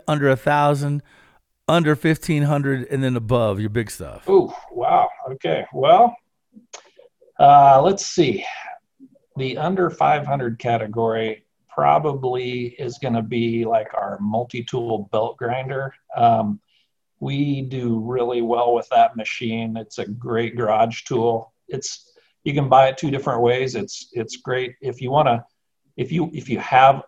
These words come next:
Speaker 2: a bench grinder, you can add this belt grinder attachment onto it and just,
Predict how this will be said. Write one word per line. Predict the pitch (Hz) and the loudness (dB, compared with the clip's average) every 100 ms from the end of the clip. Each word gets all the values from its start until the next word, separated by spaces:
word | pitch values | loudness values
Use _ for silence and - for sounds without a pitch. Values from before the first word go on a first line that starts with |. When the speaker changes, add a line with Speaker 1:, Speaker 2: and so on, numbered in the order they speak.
| - | -2
Speaker 2:
a | 120 101 95 | 0 0 -2
bench | - 127 139 - | -2 -2 -2 -4
grinder, | 147 147 151 147 | -4 -4 -4 -6
you | 127 | -6
can | 120 101 | -6 -4
add | 120 123 | 0 2
this | 117 110 | 0 -2
belt | 117 117 120 | -2 -4 -2
grinder | 123 120 120 104 | -4 -2 -2 -4
attachment | - 117 120 - 117 | 0 0 0 0 0
onto | 120 127 120 113 | 0 -2 -4 -2
it | 131 127 - | -2 -4 -6
and | 104 104 101 104 | -6 -4 -6 -6
just, | 104 - - | -10 -10 -16